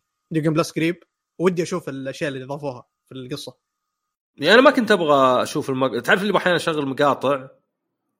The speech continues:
Speaker 2: وهالمقاطع، يعني، شوي بدون صوت، علشان بس، يعني، أبغى إذا لعبت اللعبة أشوفها، يعني، كامل،
Speaker 1: مم.
Speaker 2: عرفت؟ يعني،
Speaker 1: إيه.
Speaker 2: ما دامني قاعد ألعب، خلي يكون في شيء.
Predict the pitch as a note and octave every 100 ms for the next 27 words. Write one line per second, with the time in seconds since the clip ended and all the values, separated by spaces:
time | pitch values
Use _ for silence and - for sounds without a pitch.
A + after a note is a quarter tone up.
0 | - G#2 C#3 C#3 C3 D3 - A#2 A2+ A#2
1 | A2+ C3 A#2 A#2+ - A#2 A#2 A2 G#2 -
2 | A#2+ A#2 A#2 C#3 - - - - _ _
3 | _ B2 G#2 G#2 G#2 G2+ G2+ G2 G2 -
4 | _ _ _ _ _ _ _ _ _ _
5 | _ _ _ - D3+ E3 D3 C3+ - D3+
6 | C3 B2+ C#3+ A2+ - - A#2+ C#3 - A#2
7 | G2+ G#2+ G2+ F#2+ - A2+ F#2 D3+ - A2
8 | A2 - _ - G2+ G#2+ G#2 D3 C#3 -
9 | - D#3+ F3 D3 C3 A#2+ A#2 D3+ - E3+
10 | D#3 - C3+ A#2+ A2+ - A#2 A2+ A2+